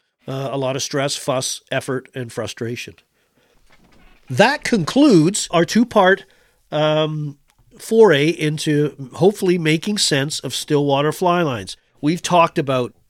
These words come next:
line types, w-, we've talked about profiles, we've talked about why you need so many lines. We w-, walk through the different lines from floating all the way to the fastest sinking. We've included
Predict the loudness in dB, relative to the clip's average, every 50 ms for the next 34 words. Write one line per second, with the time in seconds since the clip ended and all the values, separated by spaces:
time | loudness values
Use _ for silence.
0 | _ _ -6 -4 0 2 2 2 0 -2 -4 -2 2 2 2 2 0 -6 -8 -8
1 | -8 -10 -14 -20 -20 _ _ -20 -14 -12 -8 -6 -6 -6 -6 -6 -4 -2 -2 -2
2 | -2 -6 -6 -6 -6 -6 -8 -8 -12 _ _ 0 4 4 4 4 4 2 0 0
3 | 0 -2 -4 -6 -8 -12 -10 -6 -6 -6 -6 -8 -10 -8 -4 -4 -4 -4 -4 -8
4 | -8 -6 -4 -4 -4 -4 -4 -6 -8 -14 -14 -6 0 2 4 4 4 4 2 0
5 | 0 0 0 2 2 2 2 2 0 -2 -2 -2 -2 -2 -2 -2 -2 -2 -2 -2
6 | -2 -2 -2 -4 -4 -4 -6 -6 -8 -10 -14 -14 -16 _ _ _ _ _ _ _
7 | -20 -12 -6 -4 -2 -2 -2 -4 -6 -8 -8 -4 -2 0 0 0 -2 -4 -10 -8
8 | -4 -2 -2 0 0 -2 -4 -2 -2 -4 -2 -2 -4 -4 -4 -4 -4 -2 -2 -2
9 | -2 -4 -4 -6 -10 -12 -12 -12 -16 -12 -4 -2 2 2 4 4 2 2 0 -2
10 | -2 -2 0 0 0 0 -2 -2 -2 0 -2 -2 -4 -8 -6 -4 -4 -2 -2 -4
11 | -6 -8 -10 -10 -8 -6 -4 -2 -4 -4 -4 -8 -8 -6 -4 -4 -4 -4 -6 -8
12 | -8 -8 -6 -4 -2 -2 -4 -6